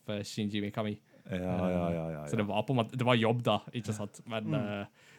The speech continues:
Speaker 1: det var femti timer som jeg virkelig utnyttet maks.
Speaker 2: <laughs> Åh,
Speaker 1: Så.
Speaker 3: Det håper jeg.
Speaker 2: mye reise.
Speaker 1: Yes.
Speaker 2: Men, ehm, så satt vi, vi fikk jo sånn, ehm, tourist pass.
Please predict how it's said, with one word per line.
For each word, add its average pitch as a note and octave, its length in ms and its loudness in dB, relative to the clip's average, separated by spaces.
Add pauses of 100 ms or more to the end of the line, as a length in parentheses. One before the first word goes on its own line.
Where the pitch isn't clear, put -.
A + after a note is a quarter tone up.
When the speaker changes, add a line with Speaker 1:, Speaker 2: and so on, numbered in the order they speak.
Speaker 1:
det A#2 120 6
var C3 100 6
femti B2+ 360 2
timer A2+ 300 0
som A#2+ 120 -4
jeg A2+ 140 -4
virkelig A#2 400 -4
utnyttet A#2+ 360 -6
maks. - 400 0
Speaker 2:
<laughs> - 440 0
Åh, - 400 6 (300)
Speaker 1:
Så. - 180 -10
Speaker 3:
Det C#3 120 -2
håper C#3 260 -2
jeg. B2+ 120 0 (140)
Speaker 2:
mye A2 400 2
reise. G2 320 2
Speaker 1:
Yes. G2+ 300 0 (1000)
Speaker 2:
Men, G2 380 0
ehm, F#2 500 2
så A2 200 0
satt - 320 -6
vi, D#2 520 0 (360)
vi F#2+ 100 -4
fikk - 360 -8
jo D#2+ 220 0
sånn, D#2+ 440 -2
ehm, D2+ 580 -4 (120)
tourist - 680 2
pass. - 540 -4